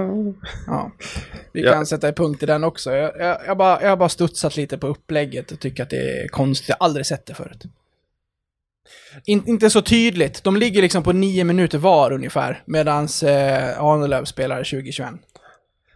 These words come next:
Speaker 1: Du har nog sett det men inte tänkt på det. Så tror jag.
Speaker 2: Ja, säkert. Säkert.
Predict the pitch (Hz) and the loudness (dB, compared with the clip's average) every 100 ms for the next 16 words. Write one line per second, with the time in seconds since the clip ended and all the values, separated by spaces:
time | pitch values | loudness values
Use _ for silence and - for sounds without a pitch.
0 | _ 156 185 180 170 170 - 131 127 135 | _ 2 4 4 4 2 2 0 2 2
1 | 135 135 131 131 - - - _ _ _ | 2 4 2 0 -4 -4 -8 _ _ _
2 | _ - 139 127 113 - 139 135 - - | _ -2 0 2 0 0 -2 -4 -8 -12
3 | - - - 69 - 67 - - | -14 -18 -20 -18 -12 -12 -12 -20